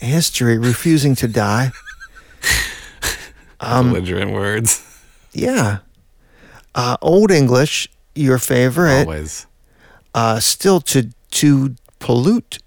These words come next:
Speaker 1: to infect, to smear, to daub. But it goes back to a, uh, little bit shorter of a vowel sound in, uh, smitten, but it's, uh, S M I T A N.
Speaker 2: Okay,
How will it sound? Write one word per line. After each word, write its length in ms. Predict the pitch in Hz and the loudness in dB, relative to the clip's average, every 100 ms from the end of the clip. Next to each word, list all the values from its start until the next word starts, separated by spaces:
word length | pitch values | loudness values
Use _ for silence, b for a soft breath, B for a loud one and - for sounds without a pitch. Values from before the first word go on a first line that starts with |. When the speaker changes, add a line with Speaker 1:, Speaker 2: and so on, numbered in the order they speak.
| _ - | _ -12
Speaker 1:
to 200 | - 123 | -2 2
infect, 760 | 113 107 - 165 156 - - - _ - | 2 0 -4 -2 -2 -4 -14 -14 _ -10
to 280 | - 113 | -4 -2
smear, 800 | 110 - - 127 120 107 60 - _ _ _ - | -2 -2 0 2 2 2 -2 -10 _ _ _ -10
to 120 | 107 | -4
daub. 680 | 117 123 156 104 104 127 - _ - | 0 0 2 0 -4 -10 -14 _ -8
But 240 | 117 120 | -2 0
it 160 | 151 - | 0 2
goes 240 | 185 160 | 2 2
back 380 | - 143 147 - | 0 -2 -2 -6
to 340 | - 147 139 | 0 2 4
a, 300 | 131 123 127 | 4 2 2
uh, 140 | 117 110 | 2 0
little 240 | 127 131 | 0 0
bit 240 | 120 123 - | 0 -2 -2
shorter 580 | - - 139 143 131 123 | -4 -2 0 2 2 0
of 140 | 113 | 0
a 80 | 117 | -2
vowel 420 | - 143 151 131 | -2 -2 0 0
sound 540 | - 117 104 104 104 - | -2 -2 0 0 -2 -4
in, 180 | 117 113 | -2 0
uh, 220 | 107 101 - | 0 -2 -4
smitten, 840 | - - 139 147 117 101 98 - b b b b b - | -4 -2 0 0 0 -2 -4 -8 b b b b b -2
but 160 | 110 | 0
it's, 280 | 104 104 - | 0 -2 -4
uh, 100 | 104 - | -4 -2
S 240 | 131 - 131 | -2 0 0
M 180 | 123 | 2
I 280 | 120 117 113 | 2 0 -2
T 380 | - - 131 120 120 | -4 -4 -2 -2 -2
A 260 | 131 131 - | 0 0 -2
N. 640 | 104 113 95 92 147 - _ _ _ | -4 -4 -6 -8 -12 -16 _ _ _
Speaker 2:
Okay, 480 | 107 98 98 90 98 | -6 -2 -2 -2 -2